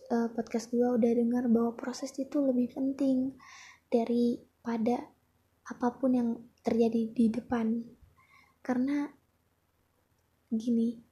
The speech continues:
memang yang di depan itu penting karena bisa jadi sesuai dengan keinginan kita ataupun enggak. Tapi itu jauh banget di luar kontrol kita ketika kita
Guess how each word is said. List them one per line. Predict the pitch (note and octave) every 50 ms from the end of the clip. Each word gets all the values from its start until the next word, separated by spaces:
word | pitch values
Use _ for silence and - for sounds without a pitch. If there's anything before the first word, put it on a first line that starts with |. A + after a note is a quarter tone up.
| _ - C#4
memang | C#4 D4 D4 C4 A#3 A3+ A3+ A#3
yang | A#3 A3+ A3+ A3+
di | A3+ A3+
depan | G#3+ A#3 - - A#3+ B3 - C4
itu | - - C4
penting | - - B3 A#3 A3 A3 A#3 G#3+ G#3+ A3 A#3 - -
karena | - A3+ A3 A3+ A#3 A#3 - -
bisa | - A#3 A3+ A3 A#3+ A3+
jadi | A3 A#3 A3 B3
sesuai | A#3+ - - - - A#3 A3+ A3 A3
dengan | A3 A3 G#3+
keinginan | A3 A3+ A3+ G#3+ G#3+ G#3+ A3 G#3+
kita | - B3+ - - C4 B3 - - - -
ataupun | - A3+ - - A#3+ - A3
enggak. | A3 A3 A3 - - - - - - - - - - _
Tapi | - C4 - - D#4 C#4+
itu | - D4 C4+
jauh | - B3+ B3 A#3+ A#3+ A#3+ A#3+
banget | A3 A#3 A3+ A#3 A#3+ B3 - -
di | B3+
luar | A#3+ A#3 A3+ -
kontrol | A#3 A3+ A3 A3 A#3 A3+ A3+ A3+
kita | A#3+ A3+ B3 B3
ketika | - C4 - - - A#3+ A#3
kita | - B3 A#3 A#3 - - B3+